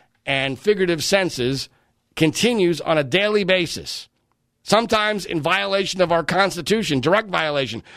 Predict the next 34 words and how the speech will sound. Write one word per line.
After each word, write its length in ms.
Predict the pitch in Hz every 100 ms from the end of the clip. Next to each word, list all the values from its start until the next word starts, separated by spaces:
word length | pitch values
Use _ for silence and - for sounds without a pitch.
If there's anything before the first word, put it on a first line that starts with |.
| - _
The 180 | 127 175
Emoluments 640 | 185 190 233 240 202 160 -
Clause 420 | 156 151 135 120
lawsuit 580 | 135 127 120 127 101 82 _ _ _ _ _ 147
is 120 | 139
going 320 | 165 165 156
forward. 400 | 120 156 135 127
There's 200 | 151 131
more 260 | 151 202 226
and 100 | 214
more 160 | 202
evidence 380 | 196 185 160 143 - -
that 140 | 160 156
Donald 300 | 180 226 208
Trump 200 | 190 190
on 80 | 175
a 60 |
daily 500 | 151 123 185 220 226
basis 460 | 190 190 180 147 170
is 340 | 175 151 131
in 160 | 147 139
violation 680 | 127 180 220 202 190 160 185
of 100 | 156
the 80 | 143
Emoluments 540 | 151 185 185 165 143
Clause 420 | 139 139 139 143 - -
'cause 160 | - 165
he's 180 | 175 160
still 320 | - 247 240
making 460 | 220 208 185 180 185
money 520 | 240 208 139 139 147 _ _ _ _ _ _ _ _ _
from 220 | - 202
presidential 680 | 185 240 226 226 226 226 226
actions, 760 | 240 320 - 262 123 120 -